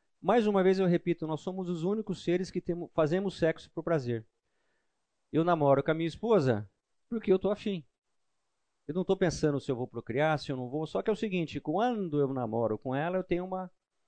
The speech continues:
uma outra conotação em relação à sexualidade, né? E, e não vou entrar no que o mundo tá pregando. Se a gente for ver biblicamente, o sexo sempre foi pedra de tropeço, né?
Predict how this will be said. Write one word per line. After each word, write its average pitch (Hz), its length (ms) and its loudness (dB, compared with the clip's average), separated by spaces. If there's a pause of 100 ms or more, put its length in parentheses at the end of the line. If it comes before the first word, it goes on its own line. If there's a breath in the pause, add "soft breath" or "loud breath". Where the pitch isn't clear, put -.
(420)
uma 143 140 2
outra 196 300 6
conotação 165 520 -2
em 175 60 -4
relação 170 300 -4
à - 20 -10
sexualidade, 147 920 -4
né? 160 220 -10 (800)
E, 113 400 -4
e 123 60 0
não 226 120 2
vou 165 160 8
entrar 131 300 4
no 123 80 0
que 135 120 -2
o 127 60 -2
mundo 117 240 -4
tá 127 140 -2
pregando. 160 640 -2 (540)
Se 143 60 2
a 123 40 2
gente 156 220 -2
for 131 160 -2
ver 143 160 0
biblicamente, 151 800 0
o 117 40 -4
sexo - 380 -8
sempre - 500 -4
foi 160 220 0
pedra 147 380 2
de 120 100 -6
tropeço, - 580 -6 (240)
né? 156 220 -6